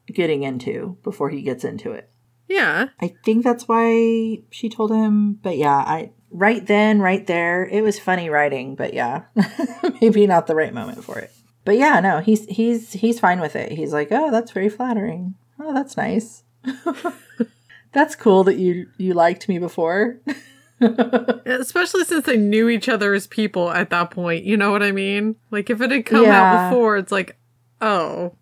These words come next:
Speaker 2: you looked at me before? Like, a lot?" Yeah.
Speaker 1: <laughs> I mean, it is kinda creepy, right? <laughs>
Speaker 2: Yeah,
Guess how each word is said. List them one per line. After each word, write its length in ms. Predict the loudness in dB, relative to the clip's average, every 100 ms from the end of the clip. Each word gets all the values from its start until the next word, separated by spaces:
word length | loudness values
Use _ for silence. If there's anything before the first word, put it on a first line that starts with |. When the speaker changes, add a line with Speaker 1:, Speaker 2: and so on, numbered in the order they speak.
| _
Speaker 2:
you 240 | -16 -14 -16 _
looked 400 | -12 -4 -4 -4
at 100 | -6
me 180 | 0 -2
before? 840 | -2 -6 -8 -6 -2 2 2 2 0 -2
Like, 180 | -6 -2
a 60 | 0
lot?" 320 | 0 2 0 -4 _ _ -6
Yeah. 160 | -6 -6 _ 0
Speaker 1:
<laughs> 0 | 2 0 -8 _ _ _ _ 0
I 80 |
mean, 400 | 2 0 0 -8 -16 _ _ 2
it 120 | 6
is 220 | 6 6
kinda 280 | 4 4 2
creepy, 440 | 2 0 0 -6
right? 480 | 0 4 4 4 -2 -6 -20 _ 0
<laughs> 720 | 0 0 -8 -20 -20 _ _
Speaker 2:
Yeah, 460 | -2 2 2 0